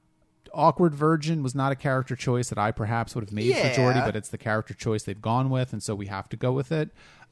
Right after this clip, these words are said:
Speaker 1: Uh, they go a long way in the episode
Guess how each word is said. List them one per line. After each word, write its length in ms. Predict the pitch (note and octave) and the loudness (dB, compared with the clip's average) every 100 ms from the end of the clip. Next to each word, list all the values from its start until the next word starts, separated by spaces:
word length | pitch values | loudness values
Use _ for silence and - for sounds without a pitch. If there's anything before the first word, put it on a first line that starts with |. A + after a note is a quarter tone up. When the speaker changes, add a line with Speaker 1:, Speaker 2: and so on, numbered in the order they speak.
| - | 0
Speaker 1:
Uh, 360 | C#3+ C3 B2+ - _ _ _ _ _ _ - | 4 4 2 -4 _ _ _ _ _ _ -6
they 180 | E3+ F3+ | 0 0
go 380 | D#3 A3 B3 | 4 4 6
a 20 | A3 | 4
long 460 | F3 D#3+ D#3+ E3 | 4 4 4 0
way 440 | C#3 C3 C3 C3 C3+ | 0 2 2 -2 -4
in 120 | B2 | -6
the 180 | A2+ A2+ | -4 -4
episode 920 | A2 A#2 - A2+ G#2+ G#2+ G#2+ G#2+ A2 | -6 -6 -4 0 0 2 0 -2 -4